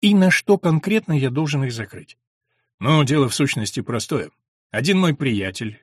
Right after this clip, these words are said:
хочет исчезнуть путем так называемой безвременной кончины.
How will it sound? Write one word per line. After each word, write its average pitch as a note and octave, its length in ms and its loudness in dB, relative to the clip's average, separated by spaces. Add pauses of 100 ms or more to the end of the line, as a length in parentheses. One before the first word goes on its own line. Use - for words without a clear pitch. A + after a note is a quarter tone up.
хочет F3 560 -2
исчезнуть C#3 680 -2
путем B2+ 380 -4
так C3 200 -6
называемой C3 720 -2 (200)
безвременной B2+ 800 0
кончины. - 640 -4